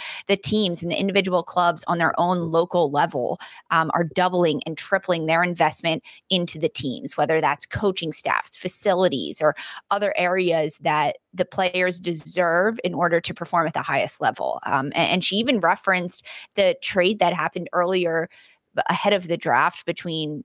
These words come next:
North Carolina, or between free agent Debinha, uh,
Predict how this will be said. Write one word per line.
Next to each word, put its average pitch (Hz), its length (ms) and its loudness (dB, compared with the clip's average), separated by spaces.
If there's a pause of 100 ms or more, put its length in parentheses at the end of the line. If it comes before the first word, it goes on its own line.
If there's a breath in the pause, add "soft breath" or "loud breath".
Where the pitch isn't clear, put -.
(100)
North 185 240 0
Carolina, 160 480 0
or 180 100 4
between 170 420 -4
free - 280 0
agent 185 480 0
Debinha, 170 640 0 (460 loud breath)
uh, 151 220 2